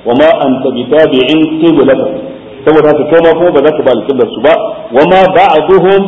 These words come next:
بتابع قبلة بعض"، ai su ma tsakanin su wani baya bin alƙiblar wani, ahlul kitab din. Shine, "وإن تولوا فإنما هم في شقاق". Kaga su ma tsakanin su wani baya bin wani. "ولئن اتبعت أهواءهم"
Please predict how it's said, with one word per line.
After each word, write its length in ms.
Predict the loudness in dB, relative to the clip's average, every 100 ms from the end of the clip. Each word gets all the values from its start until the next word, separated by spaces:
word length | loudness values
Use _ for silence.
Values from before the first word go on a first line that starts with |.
| -6 -6
بتابع 480 | -4 0 2 2 0 -2
قبلة 320 | 0 0 0
بعض"، 240 | 0 -2 -4 -10 -16 -4
ai 160 | 0
su 140 | 2 2
ma 120 | 2
tsakanin 440 | 2 0 0 0 2
su 80 |
wani 180 | 2 2
baya 160 | 2 2
bin 160 | 0
alƙiblar 360 | -2 -4 -2 0
wani, 240 | -2 -4 -8 -8
ahlul 280 | -2 0 0
kitab 260 | 0 0 -2
din. 160 | -4 -10 -14 -14 -10
Shine, 220 | -4 0
"وإن 260 | 2 2 2
تولوا 380 | 2 4 4 2
فإنما 400 | 0 0 0 2
هم 180 | 0 -2 -8 -14 -16 -16 -16 -10
في 140 | -6
شقاق". 300 | -4 -4 -2
Kaga 160 | 0 0
su 140 | 0
ma 120 | 2
tsakanin 400 | 2 0 0 2
su 80 | 2
wani 160 | 2 2
baya 240 | 2 0
bin 140 | -2 -6
wani. 220 | -8 -12 -18 -20 -20 -20 -20 -20 -20 -20 -20 -20 -20 -20 -20 -20 -20 -20 -20 -20 -18
"ولئن 440 | -4 0 2 2 0
اتبعت 500 | 0 0 2 0 0
أهواءهم" 580 | 0 2 0 0 -6